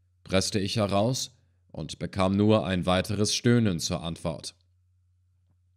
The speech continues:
Die Fesseln waren gut verknotet, und es war bei dem unsicheren Halt auf der Ladefläche nicht möglich,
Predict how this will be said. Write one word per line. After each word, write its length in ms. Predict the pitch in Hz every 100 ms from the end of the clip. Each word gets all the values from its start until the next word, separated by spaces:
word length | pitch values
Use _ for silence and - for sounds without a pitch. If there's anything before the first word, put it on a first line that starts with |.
| _ _ _ _ _ _
Die 100 | 98
Fesseln 520 | - 113 123 139 135
waren 320 | 123 117 123
gut 180 | 110 120
verknotet, 800 | 123 117 123 139 135 85 - - _ _ _ _
und 200 | 87 87
es 180 | 85
war 200 | 95 95
bei 120 | 95 92
dem 200 | 90 82
unsicheren 720 | 90 101 101 98 92 95 80
Halt 320 | 98 104 -
auf 160 | 98 -
der 120 | 90
Ladefläche 680 | 87 95 104 - 104 98 98
nicht 200 | 90 101
möglich, 540 | 101 104 107 113